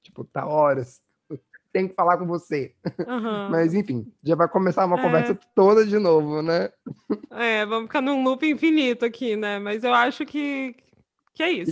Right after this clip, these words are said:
Speaker 2: Tá
Speaker 1: Isso,
Speaker 2: aí essa
Speaker 1: isso.
Speaker 2: reflexão sobre
Speaker 1: Sim,
Speaker 2: conflito.
Speaker 1: e, amiga, é, eu sei que eu sempre agradeço, mas obrigado, um bri-, um obrigado mais específico dessa conversa, assim, porque realmente me ajudou muito falar com você ontem e me ajudou mais ainda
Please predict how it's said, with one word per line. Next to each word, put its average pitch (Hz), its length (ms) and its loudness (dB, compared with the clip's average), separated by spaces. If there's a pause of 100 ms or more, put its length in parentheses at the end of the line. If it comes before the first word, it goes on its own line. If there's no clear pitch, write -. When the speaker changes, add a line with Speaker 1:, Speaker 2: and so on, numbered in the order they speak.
Speaker 2:
Tá 247 240 0
Speaker 1:
Isso, 254 60 -4
Speaker 2:
aí 240 80 -2
essa 269 180 -4
Speaker 1:
isso. 247 80 -4
Speaker 2:
reflexão 226 640 -4
sobre 233 280 -8
Speaker 1:
Sim, - 20 -20
Speaker 2:
conflito. 240 760 -2
Speaker 1:
e, 180 60 4
amiga, 185 500 0
é, 143 680 -2 (160)
eu 151 100 0
sei 185 80 0
que 180 80 -4
eu 175 40 -2
sempre 175 220 -4
agradeço, 160 480 -2
mas 156 300 -6 (260)
obrigado, 170 460 0
um 156 260 -4
bri-, 156 240 -4
um 160 100 -2
obrigado 151 380 -2
mais 151 260 -4
específico 131 840 -10 (160)
dessa 131 280 -8
conversa, 135 360 -6
assim, 139 200 -6
porque 147 160 -6
realmente 151 260 -4
me 160 80 -6
ajudou 147 220 -4
muito 151 180 -8
falar 143 220 -6
com 143 80 -10
você 135 200 -10
ontem 143 320 -4
e 139 60 -6
me 139 80 -2
ajudou 139 240 0
mais 147 260 2
ainda 151 380 0